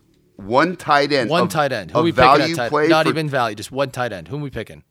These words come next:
Speaker 1: Ooh, ooh.
Speaker 2: Gotta pick one tight end.
Speaker 1: One tight end. And if it's not value, of course I'm gonna go with Travis Kelce. He's about sixty-four hundred dollars. Like I said, that game is going to be a shootout.
Speaker 2: I like that too. Other than Kelce, give me your one value then.
Speaker 1: My one value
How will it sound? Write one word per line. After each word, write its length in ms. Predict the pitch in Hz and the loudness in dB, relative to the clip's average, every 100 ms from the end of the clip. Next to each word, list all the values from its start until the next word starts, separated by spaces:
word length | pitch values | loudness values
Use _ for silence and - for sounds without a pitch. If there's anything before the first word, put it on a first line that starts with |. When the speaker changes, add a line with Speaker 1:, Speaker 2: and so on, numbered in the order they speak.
| _ 113 | _ -2
Speaker 1:
Ooh, 540 | 131 135 123 104 87 - | 0 2 2 0 -4 -2
ooh. 240 | 131 123 | 0 0
Speaker 2:
Gotta 140 | 127 95 | 0 -2
pick 160 | 117 | -6
one 200 | 123 147 139 | -4 -4 -4
tight 200 | 131 110 | -6 -6
end. 220 | 85 85 - | -10 -18 -18
Speaker 1:
One 560 | 90 101 123 143 156 | -6 0 2 2 -2
tight 360 | - 127 135 127 | -4 -2 0 0
end. 240 | 139 151 | -2 -2
And 140 | 123 131 | 0 -2
if 100 | 131 | -2
it's 160 | 120 - | -6 0
not 160 | 135 | 0
value, 240 | 113 139 131 | 2 2 2
of 100 | 104 | -2
course 220 | 123 131 | -4 -4
I'm 60 | 123 | -2
gonna 100 | 113 | -2
go 120 | 107 | -2
with 100 | 92 | -4
Travis 400 | - 113 98 80 | -2 0 0 -4
Kelce. 560 | - 123 127 - 71 80 | -6 -4 -4 -6 -12 -12
He's 180 | 101 90 | -10 -8
about 400 | 92 98 98 - | -2 -2 -2 -8
sixty-four 720 | - 120 - 117 104 113 107 | -12 -12 -10 -12 -8 -4 -2
hundred 320 | 107 104 101 | -2 -6 -4
dollars. 600 | 95 113 117 85 82 87 - - _ _ | 2 2 2 -2 -6 -12 -18 -20 _ _
Like 200 | - 120 | 0 2
I 80 | 123 | 2
said, 320 | 113 131 110 95 | 0 2 2 2
that 220 | 113 110 | 0 0
game 300 | 120 123 123 | 0 2 2
is 240 | 104 98 | 0 -4
going 280 | 85 113 117 | 0 0 0
to 120 | - | -4
be 200 | 85 113 95 | -8 -4 -4
a 40 | |
shootout. 720 | - - 120 123 90 80 85 | -4 -6 -4 0 0 -2 -2
Speaker 2:
I 40 | 127 | 0
like 200 | 127 123 | 0 0
that 160 | 117 | -4
too. 180 | - 92 - | -4 -6 2
Other 160 | 160 160 | 4 4
than 120 | 156 | 2
Kelce, 300 | 135 113 107 | 2 0 0
give 100 | 127 | 0
me 80 | 143 | 0
your 100 | 139 | 2
one 180 | 131 113 | 0 0
value 280 | 107 98 82 | -2 -2 -8
then. 140 | 78 | -6
Speaker 1:
My 220 | 104 117 | 2 2
one 460 | 120 110 131 151 160 | 2 2 2 2 2
value 680 | 123 143 143 135 98 60 | 6 8 8 6 0 -10